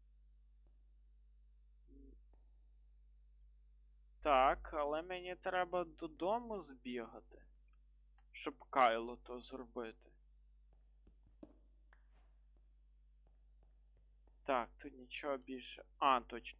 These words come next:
сюди. Мені треба буде збігати зараз, е, додому, щоб зробити алмазне кайло.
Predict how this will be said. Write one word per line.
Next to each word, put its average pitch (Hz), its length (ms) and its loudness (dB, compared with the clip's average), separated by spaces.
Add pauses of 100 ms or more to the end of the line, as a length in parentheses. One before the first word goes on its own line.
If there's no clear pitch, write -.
(120)
сюди. 214 720 -2 (2250)
Мені 156 260 0
треба 165 440 4
буде 151 340 -4
збігати 147 600 -2
зараз, 131 920 2
е, 107 440 -6 (440)
додому, 156 800 2
щоб - 340 -8
зробити 143 1000 -4
алмазне 135 800 0
кайло. 180 680 2